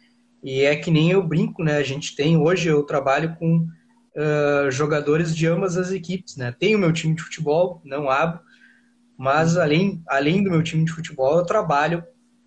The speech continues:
Speaker 1: eu torço mais é pelo sucesso das minhas atletas, né?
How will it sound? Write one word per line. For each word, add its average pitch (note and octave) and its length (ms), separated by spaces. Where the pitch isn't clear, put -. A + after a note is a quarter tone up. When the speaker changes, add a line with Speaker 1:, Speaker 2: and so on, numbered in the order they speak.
Speaker 1:
eu E3 280
torço E3 320
mais F3 380
é F#3+ 120
pelo F#3 220
sucesso G3 600
das G3 220
minhas G3 340
atletas, G3+ 600
né? A#2+ 180